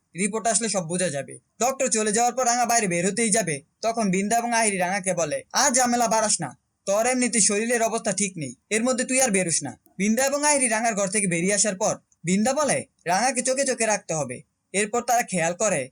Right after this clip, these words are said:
অদিতি সত্যজিৎ সিনহাকে নিয়ে রাঙার ঘরের দিকে যাচ্ছে। তখন তারা রাঙার ঘরে আবার ফেরত চলে আসে। সত্যজিৎ রাঙাকে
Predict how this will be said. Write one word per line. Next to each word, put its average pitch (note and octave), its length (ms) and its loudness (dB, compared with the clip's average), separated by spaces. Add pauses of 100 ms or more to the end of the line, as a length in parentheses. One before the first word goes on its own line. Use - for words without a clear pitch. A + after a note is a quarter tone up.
(140)
অদিতি A3 360 2
সত্যজিৎ A3+ 520 2
সিনহাকে A3+ 400 2
নিয়ে F#3 280 -2 (260)
রাঙার A3 280 0
ঘরের F#3+ 260 0
দিকে F3+ 220 -2
যাচ্ছে। E3+ 420 -4
তখন C4+ 260 0
তারা B3 220 2
রাঙার A3 300 2
ঘরে G#3 160 2
আবার E3+ 280 0
ফেরত E3+ 220 -4
চলে G3+ 240 0
আসে। E3+ 260 -2 (120)
সত্যজিৎ G#3+ 540 -2
রাঙাকে A#3 460 0